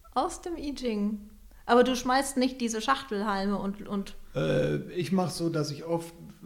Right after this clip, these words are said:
Speaker 2: ich erlaube mir, ähm, wenn Patienten kommen, dann sage ich oft, sie kommen ja zu mir, weil ich Hokuspokus mache,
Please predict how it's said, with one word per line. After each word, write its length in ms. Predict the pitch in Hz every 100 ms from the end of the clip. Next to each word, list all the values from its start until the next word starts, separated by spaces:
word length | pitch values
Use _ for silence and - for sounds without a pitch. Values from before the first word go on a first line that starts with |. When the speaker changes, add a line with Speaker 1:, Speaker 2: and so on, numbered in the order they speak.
| 156 147
Speaker 2:
ich 460 | 147 156 151 135 -
erlaube 400 | 143 135 147 151
mir, 360 | 147 147 143 139 - - - - -
ähm, 760 | 135 127 127 127 127 - - - - - - - - 175 -
wenn 340 | 151 135 131 131
Patienten 460 | 139 - 139 135
kommen, 420 | 123 147 151 147 131
dann 140 | 127
sage 260 | 127 127 131
ich 120 | 139
oft, 220 | 143 -
sie 140 | -
kommen 300 | 123 143 139
ja 160 | 135 131
zu 100 | 131
mir, 240 | 131 139
weil 160 | 131 127
ich 120 | 123
Hokuspokus 680 | 139 123 120 139 139 139 -
mache, 320 | 139 131 131